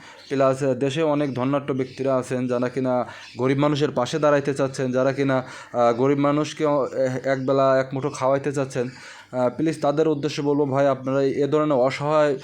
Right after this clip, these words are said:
আহ, বঞ্চিত, ক্ষুধার্ত মানুষের পাশে দাঁড়ান। আহ, আহ, হয়তোবা আল্লাহ তাআলা আপনাদের, আহ, মনের নেক আশা পূর্ণ করবে।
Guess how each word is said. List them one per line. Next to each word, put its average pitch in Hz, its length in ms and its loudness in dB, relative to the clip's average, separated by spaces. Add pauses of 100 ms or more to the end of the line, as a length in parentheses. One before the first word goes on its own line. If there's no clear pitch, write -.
(220)
আহ, 123 220 4
বঞ্চিত, 139 500 0
ক্ষুধার্ত 151 480 -2
মানুষের 139 380 0
পাশে 123 260 -4
দাঁড়ান। 143 280 2
আহ, - 460 -12 (800)
আহ, 117 340 -2
হয়তোবা 139 420 2
আল্লাহ 143 180 4
তাআলা 135 320 4
আপনাদের, 131 440 0
আহ, 123 640 -2
মনের 139 320 2
নেক 139 260 0
আশা 131 180 -2
পূর্ণ 135 300 0
করবে। 123 340 0